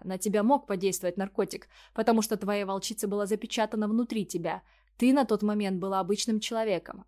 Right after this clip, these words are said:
а вот на нас нет. Нас просто отравили. А то, что мы захотели тебя, это было только наше решение. Уверен, твою Ритку мы не то что не захотели бы, мы могли её вообще убить, попытайся она нас соблазнить, потому что в тот момент очень плохо соображали.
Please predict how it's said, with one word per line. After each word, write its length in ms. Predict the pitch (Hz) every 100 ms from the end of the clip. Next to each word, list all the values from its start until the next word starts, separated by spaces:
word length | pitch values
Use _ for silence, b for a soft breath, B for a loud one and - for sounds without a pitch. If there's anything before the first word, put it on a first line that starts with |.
| _
а 100 | 208
вот 220 | 196 196
на 80 | 190
нас 260 | 185 190 262
нет. 300 | 254 175 - _ _ _ -
Нас 280 | 220 240 -
просто 420 | 220 214 - 196
отравили. 640 | 190 190 190 202 170 160 _ _ _
А 100 | 214
то, 120 | 208 233
что 160 | -
мы 120 | 226
захотели 520 | 214 214 226 - 285 240
тебя, 380 | 202 185 180 - b b
это 200 | 247 254
было 240 | 220 220 220
только 320 | 214 208 233
наше 360 | 247 196 -
решение. 560 | 170 180 202 170 190 - _ _ _
Уверен, 460 | - 254 254 269 247
твою 220 | 240 240
Ритку 300 | 247 220 262
мы 200 | 233 240
не 100 | 226
то 160 | 208 214
что 160 | -
не 120 | 277 254
захотели 480 | 247 233 208 175
бы, 260 | 175 - - 185
мы 120 | 202
могли 320 | 208 202 226
её 160 | 214 202
вообще 380 | 226 262 247
убить, 400 | 208 180 170 - -
попытайся 500 | 185 202 202 180 190
она 160 | 185 185
нас 180 | 180
соблазнить, 680 | - 196 196 214 208 - - _ _ _
потому 320 | - 262 277
что 180 | 294 262
в 60 | -
тот 220 | 262 285
момент 340 | 269 254 214
очень 260 | 202 - 196
плохо 300 | 180 175 170
соображали. 720 | - 165 175 175 180 185